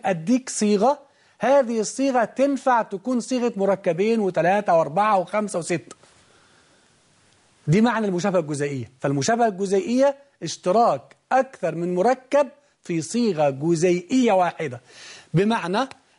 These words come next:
لو أنا جيت قلت لك الصيغة الجزيئية سي تو اتش سكس او.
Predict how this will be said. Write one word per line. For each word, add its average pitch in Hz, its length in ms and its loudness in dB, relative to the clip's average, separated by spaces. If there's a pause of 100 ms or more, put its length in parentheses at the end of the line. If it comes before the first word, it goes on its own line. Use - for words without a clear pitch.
لو 165 160 4
أنا 269 140 2
جيت 262 220 -2
قلت 247 200 -2
لك 247 420 0 (580)
الصيغة 240 380 2
الجزيئية 190 840 0
سي 226 400 0
تو 240 460 0 (2000)
اتش - 280 -2
سكس 226 440 -2
او. 180 280 0